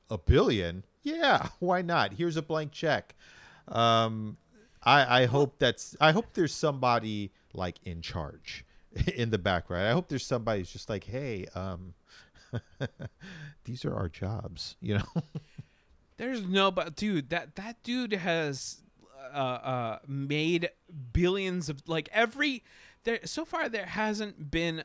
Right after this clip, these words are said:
Speaker 2: a movie that, of his that has flopped. Maybe The Abyss. Um,
Speaker 1: Really? The Abyss, The Abyss flopped?
Speaker 2: I don't, you know what? I don't think so. I don't,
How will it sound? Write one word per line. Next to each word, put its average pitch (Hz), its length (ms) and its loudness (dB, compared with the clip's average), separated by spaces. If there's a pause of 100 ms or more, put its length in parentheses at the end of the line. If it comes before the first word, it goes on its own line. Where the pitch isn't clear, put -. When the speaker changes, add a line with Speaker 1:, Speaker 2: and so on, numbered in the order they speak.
Speaker 2:
a 139 80 -6
movie 135 680 -4
that, 127 360 -4 (160)
of 131 180 -6
his 127 280 -8
that 117 160 -8
has 117 260 -8
flopped. 120 520 -8
Maybe 196 320 -12
The 233 200 -10
Abyss. 170 800 -6 (880)
Um, 131 680 -4 (600)
Speaker 1:
Really? 294 280 2
The 208 140 0
Abyss, 165 380 -2
The 131 180 -2
Abyss 151 240 -4
flopped? 151 520 -6 (500)
Speaker 2:
I 175 160 -10
don't, 247 180 -8 (180)
you 233 120 -4
know 277 100 -2
what? 262 180 -8
I 190 140 -10
don't 240 240 -8
think 196 260 -10
so. - 400 -10
I - 120 -12
don't, 208 260 -8